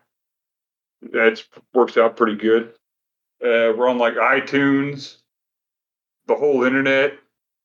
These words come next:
We got some YouTube crap. Uh, I think we post tweets.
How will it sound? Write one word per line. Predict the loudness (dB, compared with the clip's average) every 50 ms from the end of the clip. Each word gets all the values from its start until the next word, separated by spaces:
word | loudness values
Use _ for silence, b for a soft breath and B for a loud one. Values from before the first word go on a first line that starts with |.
| _ _ _ _ _ _ _ _ _
We | -14 -6 -2
got | -2 -2 -2
some | -4 -8
YouTube | -4 -4 -4 -4 -2 -2 -2 -2 -2 -2
crap. | 0 0 2 2 0 -2 -2 -6 -20 _ _ _ _ _ _ _ _ _ _ _ _ _ _ _ _ _ _ _ _ _ _ _ _ _ _ _ _ _ _ _ _ _ _ _ _ _ _ _ _ _ _ -2 0
Uh, | 0 2 2 2 2 2
I | 0 0
think | 0 0 -2 0
we | -2 -4
post | 0 2 0 0 0 -2
tweets. | -8 -4 0 0 0 0 -2 -8 -14 -14 -14 -16